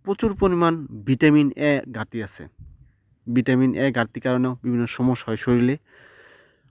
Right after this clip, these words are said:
আপনারা এই কচু শাক খেয়ে ভিটামিন ঘাটতিটা সহজে পূরণ করতে পারবেন।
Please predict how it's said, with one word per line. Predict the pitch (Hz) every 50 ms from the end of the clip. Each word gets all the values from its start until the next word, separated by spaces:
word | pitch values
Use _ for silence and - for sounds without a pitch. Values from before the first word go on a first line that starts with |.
| - -
আপনারা | 131 131 139 135 143 143
এই | 143 143 143 139 123 - _ _ _ -
কচু | - 160 160 - 175
শাক | - - 147 135 -
খেয়ে | - 160 160 190 180
ভিটামিন | 139 110 120 - 143 131 135 135 131
ঘাটতিটা | 120 120 110 - 139 123 147 143
সহজে | - - 131 131 127 - 202 240 _ _ _
পূরণ | - 170 170 160
করতে | 165 151 - - 104
পারবেন। | 95 80 - 71